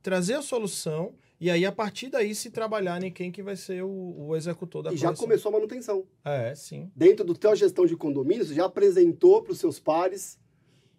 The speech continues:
Speaker 2: pra sua equipe, já começou ali a manutenção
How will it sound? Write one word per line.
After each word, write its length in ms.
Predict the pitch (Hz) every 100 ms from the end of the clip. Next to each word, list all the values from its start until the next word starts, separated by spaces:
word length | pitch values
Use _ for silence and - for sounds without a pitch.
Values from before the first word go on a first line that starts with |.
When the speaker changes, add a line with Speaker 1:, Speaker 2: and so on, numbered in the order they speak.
| _
Speaker 2:
pra 100 | 123
sua 180 | 127 160
equipe, 580 | 147 175 202 214 202 190 _ _
já 240 | 120 165 214
começou 520 | 285 254 220 - 233
ali 180 | 208 202
a 40 |
manutenção 680 | 214 214 220 226 - 185